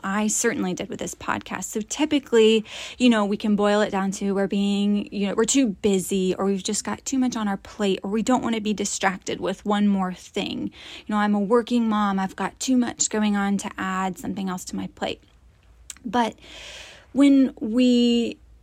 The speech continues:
get really honest with ourselves and we start to kind of peel back the layers, you know, we realize everyone's busy, but we all have the same amount of time in a day. And maybe it's not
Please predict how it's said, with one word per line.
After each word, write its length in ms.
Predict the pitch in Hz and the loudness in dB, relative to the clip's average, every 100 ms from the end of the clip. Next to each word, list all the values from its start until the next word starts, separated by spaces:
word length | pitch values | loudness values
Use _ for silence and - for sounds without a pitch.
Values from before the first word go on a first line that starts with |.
| _ - | _ -4
get 220 | - 226 220 | 0 0 0
really 340 | 226 214 202 240 | -2 0 -2 0
honest 380 | 294 349 311 | 4 6 4
with 160 | 240 220 | 2 0
ourselves 920 | 208 - 214 196 196 202 214 - - - | -2 0 2 4 4 2 -2 -6 -4 0
and 420 | 226 214 214 214 | 2 2 2 2
we 100 | 214 | 2
start 280 | - 214 - | -2 -6 -6
to 80 | 247 | -6
kind 220 | - 214 | -4 -2
of 100 | 214 | -4
peel 540 | - 233 226 220 214 | -4 0 2 2 0
back 320 | - 214 214 | -2 -4 -4
the 120 | - 208 | -2 0
layers, 720 | 214 277 233 202 196 190 - - | 2 2 2 2 0 -2 -8 -4
you 80 | 226 | 0
know, 60 | 214 | 0
we 160 | 220 | 0
realize 400 | 208 208 208 208 - | 0 0 0 -2 0
everyone's 560 | 285 254 208 202 196 - | 4 4 4 2 0 0
busy, 360 | 220 208 175 | -2 0 -4
but 160 | 190 214 | -2 -2
we 140 | 240 - | 0 4
all 180 | 214 226 | 6 6
have 220 | 226 233 | 2 2
the 80 | 269 | 2
same 240 | - 196 | 2 -2
amount 240 | 190 180 175 | 0 0 -2
of 80 | |
time 380 | 185 254 277 285 | -6 -2 2 4
in 80 | 214 | 4
a 60 | 190 | 2
day. 460 | 185 180 170 180 - - - - - - - | 0 0 -2 -4 -10 -18 -18 -18 -18 -12 0
And 440 | 247 226 220 233 | 2 2 0 0
maybe 440 | 220 214 254 311 320 | 0 2 4 4 4
it's 160 | 311 | 2
not 160 | 269 | -2